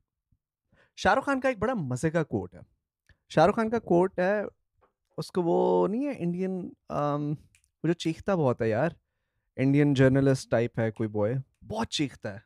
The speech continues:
बहुत मुंह फाड़ फाड़ के, वो नहीं है Indian, यार वो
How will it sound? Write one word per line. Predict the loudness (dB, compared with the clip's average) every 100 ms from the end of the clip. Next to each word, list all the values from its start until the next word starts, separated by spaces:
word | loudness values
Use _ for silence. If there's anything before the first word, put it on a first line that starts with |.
| _ _
बहुत | -2 -2
मुंह | 0 0
फाड़ | -2 -8 -6
फाड़ | -4 -4
के, | -2
वो | -2
नहीं | 0
है | -2
Indian, | -2 -2 -4 -8 -20 _ _ _ 4
यार | 6 6
वो | 0 -6